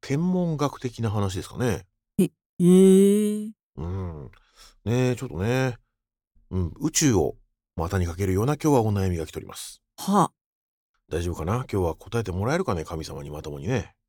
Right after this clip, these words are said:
Speaker 2: どうなんだろうね。
Speaker 1: うん。じゃあ、とりあえずね、神様呼んでみますか。
Speaker 2: はい。じゃあ、下ろしてまいりますので、一旦はけます。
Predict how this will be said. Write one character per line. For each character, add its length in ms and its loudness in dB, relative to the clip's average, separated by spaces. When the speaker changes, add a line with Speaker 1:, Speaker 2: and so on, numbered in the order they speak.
Speaker 2:
ど 300 -2
う 60 -2
な 120 0
ん 60 -2
だ 140 -10
ろ 160 -10
う 20 -4
ね。 300 6
Speaker 1:
う 60 -12
ん。 400 -4
じ 80 -2
ゃ 40 2
あ、 20 -4
と 80 0
り 60 4
あ 20 4
え 20 2
ず 60 -2
ね、 140 4
神 200 0
様 160 0
呼 80 2
ん 80 0
で 60 2
み 60 2
ま 80 2
す 80 -6
か。 340 0
Speaker 2:
は 120 0
い。 100 -4
じ 100 2
ゃ 160 4
あ、 40 2
下 100 0
ろ 80 0
し 80 -6
て 100 -2
ま 120 6
い 60 4
り 80 6
ま 100 4
す 120 2
の 80 2
で、 80 2
一 160 0
旦 200 4
は 120 2
け 120 2
ま 160 4
す。 720 2